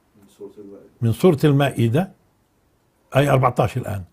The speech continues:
Speaker 2: "ومن الذين قالوا إنا نصارى". شوف، على ف-، على فكرة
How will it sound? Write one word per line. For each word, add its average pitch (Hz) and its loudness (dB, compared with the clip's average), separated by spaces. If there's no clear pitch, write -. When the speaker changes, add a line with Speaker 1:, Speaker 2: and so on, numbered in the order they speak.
Speaker 2:
"ومن 180 4
الذين 165 2
قالوا 180 2
إنا 151 2
نصارى". 107 0
شوف، 135 -4
على 113 -2
ف-، - -8
على 101 -10
فكرة 110 -2